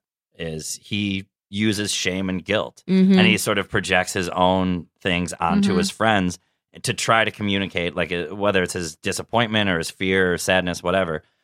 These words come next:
Speaker 1: But this is, like, a moment where he's, like, truly being a friend.
Speaker 2: Mm-hmm.
Speaker 1: And I think he really, and even though he's not perfect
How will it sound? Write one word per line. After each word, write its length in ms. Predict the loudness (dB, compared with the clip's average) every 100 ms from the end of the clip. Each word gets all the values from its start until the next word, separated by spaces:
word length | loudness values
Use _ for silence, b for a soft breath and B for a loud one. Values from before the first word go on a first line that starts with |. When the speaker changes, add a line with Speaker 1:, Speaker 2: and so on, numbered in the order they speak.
| _ _
Speaker 1:
But 140 | 0
this 180 | 2 0
is, 120 | 0
like, 140 | 0 0
a 40 |
moment 440 | 0 2 2 0 2
where 100 | 2
he's, 180 | 2
like, 160 | 0 -6 _
truly 640 | -14 -12 -4 0 2 0 0
being 260 | -4 -6
a 80 | -8
friend. 300 | -10 -14 -14 _ _
Speaker 2:
Mm-hmm. 200 | 0 4
Speaker 1:
And 80 | 4
I 100 | 2
think 340 | 2 0 -2 -2
he 140 | -6
really, 380 | 0 2 2 2
and 160 | -2
even 200 | 0 2 4
though 80 |
he's 120 | 4 4
not 180 | 0
perfect 500 | 2 0 2 -4 -4